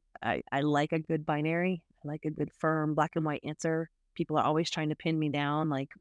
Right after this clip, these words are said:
"How do you, what do you believe today?" Um, as soon as I answer that question, I put myself in a box. And there's a very real part of me that loves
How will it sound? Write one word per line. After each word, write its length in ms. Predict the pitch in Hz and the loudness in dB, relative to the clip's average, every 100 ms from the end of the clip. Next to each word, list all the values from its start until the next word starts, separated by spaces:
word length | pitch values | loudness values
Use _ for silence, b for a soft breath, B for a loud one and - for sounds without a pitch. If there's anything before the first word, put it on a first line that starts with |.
| - | -12
"How 200 | - 147 | -2 0
do 60 | 147 | 2
you, 280 | 143 135 - | 0 -2 -4
what 100 | - | -2
do 60 | 147 | -2
you 60 | |
believe 280 | 143 139 143 | 0 0 -2
today?" 360 | - 147 143 151 _ _ _ _ _ | -2 -2 -2 -6 _ _ _ _ _
Um, 180 | 151 143 | 0 0
as 120 | - - | 0 2
soon 180 | 220 | 4
as 100 | 196 | 4
I 60 | 170 | 2
answer 240 | 156 - | 0 0
that 160 | 156 135 | 0 0
question, 340 | - 147 - 139 | -2 -2 0 -2
I 60 | |
put 200 | 127 135 | -2 -4
myself 320 | 131 - 139 - | -6 -4 -4 -2
in 60 | |
a 60 | 135 | -2
box. 460 | 127 - - - - _ _ _ _ _ - | 0 -2 -4 -20 -20 _ _ _ _ _ -2
And 400 | 156 143 139 - | 0 2 0 -2
there's 240 | 143 147 147 | 0 0 2
a 60 | |
very 280 | 139 151 170 | 2 4 4
real 220 | 185 170 | 4 4
part 240 | 170 151 160 | 4 2 2
of 60 | |
me 160 | 170 160 | 2 2
that 180 | 131 127 | 2 0
loves 640 | 139 151 160 160 135 - | 2 4 4 2 -6 -16